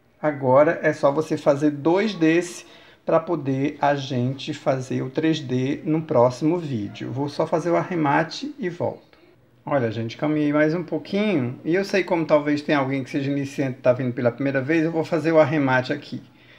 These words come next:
Eu dou sempre três laçadinhas, ó. Uma, opa. Uma. Duas.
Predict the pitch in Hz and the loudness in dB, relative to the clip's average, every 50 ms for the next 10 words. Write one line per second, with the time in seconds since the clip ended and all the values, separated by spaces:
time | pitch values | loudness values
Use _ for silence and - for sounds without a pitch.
0 | - - - - 151 139 139 147 139 - - - 180 180 175 - - 160 170 165 | -20 -16 -8 -6 -4 -2 -2 -2 -4 -2 -2 -2 -2 -2 -2 -2 0 0 2 2
1 | 170 175 160 160 - - 180 165 143 120 117 110 113 117 127 - - - - - | 4 4 4 4 2 2 0 0 0 -2 -4 -6 -6 -8 -10 -14 -16 -14 -14 -14
2 | - - - - - - - 135 135 127 127 131 139 147 160 180 214 262 277 - | -14 -14 -18 -20 -20 -14 -10 -8 -6 -4 -4 -2 0 0 0 -2 -2 -6 -10 -14
3 | - _ - 135 120 - - - - 143 151 - _ _ _ _ _ _ _ _ | -18 _ -14 -14 -14 -14 -14 -12 -12 -12 -12 -14 _ _ _ _ _ _ _ _
4 | _ _ _ _ _ _ _ _ _ _ _ _ _ _ - - - - _ _ | _ _ _ _ _ _ _ _ _ _ _ _ _ _ -20 -20 -20 -20 _ _
5 | _ _ _ _ _ _ _ _ _ _ _ _ _ _ _ _ _ _ _ - | _ _ _ _ _ _ _ _ _ _ _ _ _ _ _ _ _ _ _ -8
6 | 143 127 123 120 120 120 131 135 143 170 196 196 - - - _ _ _ _ _ | -6 -4 -2 -2 -2 -2 -2 -2 -4 -4 -6 -10 -14 -20 -20 _ _ _ _ _
7 | _ _ _ _ _ _ _ _ _ _ _ _ _ _ _ _ _ _ _ _ | _ _ _ _ _ _ _ _ _ _ _ _ _ _ _ _ _ _ _ _
8 | _ _ _ _ _ _ _ _ _ _ _ _ _ _ _ _ _ _ _ _ | _ _ _ _ _ _ _ _ _ _ _ _ _ _ _ _ _ _ _ _
9 | _ _ _ _ _ _ _ _ _ _ _ _ _ _ _ _ _ _ _ _ | _ _ _ _ _ _ _ _ _ _ _ _ _ _ _ _ _ _ _ _
10 | _ _ _ _ _ _ _ _ _ _ _ _ _ _ _ _ _ _ _ _ | _ _ _ _ _ _ _ _ _ _ _ _ _ _ _ _ _ _ _ _
11 | - 151 - 117 117 120 123 120 117 117 117 120 123 127 135 147 165 180 - - | -16 -12 -10 -10 -6 -4 -2 -2 -2 0 0 2 4 4 4 4 4 2 -4 -14
12 | - - - - | -20 -20 -20 -20